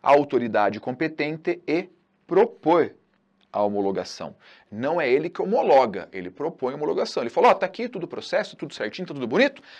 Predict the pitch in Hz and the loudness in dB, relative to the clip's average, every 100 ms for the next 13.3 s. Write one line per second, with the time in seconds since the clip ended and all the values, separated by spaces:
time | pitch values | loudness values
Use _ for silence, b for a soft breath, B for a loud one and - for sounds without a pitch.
0 | B _ 302 190 269 254 220 156 107 113 | B _ 4 4 2 -4 0 0 2 0
1 | - 139 - b b - 220 254 220 220 | 4 4 4 b b -8 -4 4 4 4
2 | 104 - 247 226 220 202 190 110 82 - | -2 2 4 6 8 8 8 6 -2 -8
3 | _ _ 143 170 110 - _ _ _ _ | _ _ 2 6 6 4 _ _ _ _
4 | _ _ _ _ b b b b b b | _ _ _ _ b b b b b b
5 | b b b _ 214 214 208 190 175 113 | b b b _ 2 4 0 -2 -4 -6
6 | 85 - _ _ _ _ _ - - 226 | -8 -20 _ _ _ _ _ -8 0 2
7 | 240 123 127 127 78 - _ _ _ _ | 4 2 2 0 -4 -14 _ _ _ _
8 | _ _ 202 233 208 220 131 156 - _ | _ _ 6 6 6 4 4 0 -6 _
9 | _ _ _ _ - - 120 120 120 - | _ _ _ _ -14 -4 -2 -2 -8 -4
10 | 113 107 104 101 98 - 90 - 92 87 | -2 -2 -4 -6 -8 -8 -12 -10 -14 -12
11 | 82 76 - 139 160 190 196 b b b | -12 -12 -10 -12 -8 -8 -8 b b b
12 | b 123 139 147 - 143 139 139 165 107 | b -8 -6 -6 -6 -2 0 0 -2 -2
13 | 87 - | -4 -16